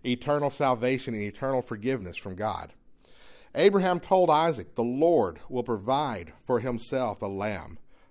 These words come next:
for the burnt offering." And God did through Jesus Christ. Abraham was obedient to God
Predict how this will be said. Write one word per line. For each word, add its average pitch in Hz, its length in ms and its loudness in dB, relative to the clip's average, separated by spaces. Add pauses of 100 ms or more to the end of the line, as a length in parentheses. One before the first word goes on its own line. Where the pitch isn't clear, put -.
for 120 100 0
the 101 80 -2
burnt 98 300 -4
offering." 92 460 -6 (420)
And 92 160 -8
God 117 340 0
did 92 360 -4 (580)
through 104 120 -4
Jesus 101 420 -10
Christ. 85 580 -6 (920)
Abraham 185 500 4
was 165 140 2
obedient 156 560 0
to 170 100 -6
God 139 440 0